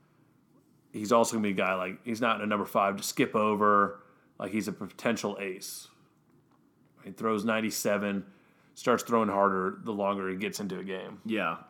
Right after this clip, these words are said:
Speaker 2: and he can touch a hundred. He can, and his off-speed pitches, particularly his breaking ball, has looked pretty darn good this
Speaker 1: Yeah,
Speaker 2: season.
Speaker 1: I mean,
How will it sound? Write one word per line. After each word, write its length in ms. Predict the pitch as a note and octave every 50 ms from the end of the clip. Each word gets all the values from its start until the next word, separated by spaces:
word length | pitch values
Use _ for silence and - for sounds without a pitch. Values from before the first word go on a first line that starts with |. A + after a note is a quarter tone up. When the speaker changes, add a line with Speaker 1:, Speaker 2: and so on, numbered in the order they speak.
| - A#2
Speaker 2:
and 360 | G#2+ G2+ G2 F#2+ F#2 F2+ - -
he 100 | G#2 G2+
can 160 | F2+ G2+ F2+
touch 260 | - - G2 - -
a 40 | F2+
hundred. 640 | - G2 F#2 F#2 F2 F#2 F#2 F2 F2 F2 E2 D#2+ E2 - _
He 180 | - G2 F#2+ F2
can, 460 | - - F#2 F2 E2+ E2+ E2 E2 - -
and 80 | - F#2+
his 120 | F#2 E2+
off-speed 600 | - - G2+ G2+ F#2+ - - - G2+ F#2 E2+ D#2+
pitches, 380 | - F#2+ E2+ - - F#2 E2+ D#2
particularly 380 | - F2 F2+ F2+ D#2+ F2+ D#2+ D#2+
his 120 | D#2+ -
breaking 380 | - E2+ E2+ E2 - E2+ E2 D#2+
ball, 460 | E2 E2 D#2+ E2 E2 D#2+ D#2 - - _ - - _ F#2+
has 160 | F2+ - -
looked 240 | F2 E2 - - _ _ _ _ _ _ _ _ _
pretty 240 | - - C#3+ B2+ A2+
darn 320 | G2+ F#2+ G2 F#2+ F2+ F2+ E2+
good 160 | F2 F2 E2+
this 180 | G#2 G2+ F#2+
Speaker 1:
Yeah, 40 | F#2
Speaker 2:
season. 260 | G2+ D#2+ D#2 - B2
Speaker 1:
I 20 | -
mean, 60 | -